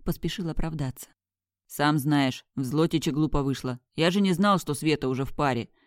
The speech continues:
А она ничего не сказала. Эта стерва меня окрутила, а потом в кусты,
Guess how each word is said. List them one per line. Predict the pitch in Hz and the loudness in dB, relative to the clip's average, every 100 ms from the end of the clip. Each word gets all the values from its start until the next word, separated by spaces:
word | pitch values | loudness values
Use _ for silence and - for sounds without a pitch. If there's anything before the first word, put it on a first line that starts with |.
| _ | _
А | 135 156 | 0 2
она | 214 | 4
ничего | 226 151 151 196 | 2 2 0 0
не | 185 | 0
сказала. | - 175 143 127 120 _ | 0 0 0 -2 -4 _
Эта | - - | -6 -2
стерва | 160 - 202 151 | -2 4 4 6
меня | 143 147 151 | 2 2 2
окрутила, | 160 180 - 190 135 - _ _ | 2 -2 0 0 0 -4 _ _
а | 147 | -2
потом | 156 220 | 2 2
в | - | 0
кусты, | 214 - 156 139 | -2 -2 0 0